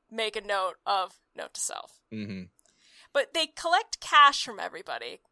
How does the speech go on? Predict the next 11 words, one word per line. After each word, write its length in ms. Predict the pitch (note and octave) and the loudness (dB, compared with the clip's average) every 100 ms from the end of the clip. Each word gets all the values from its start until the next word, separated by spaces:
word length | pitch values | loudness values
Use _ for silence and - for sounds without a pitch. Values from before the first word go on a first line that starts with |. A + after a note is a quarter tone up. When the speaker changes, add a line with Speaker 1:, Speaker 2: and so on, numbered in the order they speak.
| _ _ _ _ _ - | _ _ _ _ _ -12
Speaker 1:
and 120 | A3 | -6
an 80 | A#3+ | -2
idea 360 | A#3+ B3 C#4 D#4+ | 0 0 -2 -2
is 160 | D4+ | -4
born, 480 | - D#3+ D#3+ - G3+ _ _ _ _ _ | -8 -12 -12 -14 -20 _ _ _ _ _
and 100 | G3+ | -12
they 100 | G3+ | -8
open 320 | - B3+ C#4 | -2 -2 0
up 280 | B3 A#3 - - _ _ _ G3+ - | 2 0 -2 -20 _ _ _ -16 -8
Dirty 260 | G3+ G3 | -8 -10
Work. 460 | B2 G2+ - - | -14 -14 -14 -20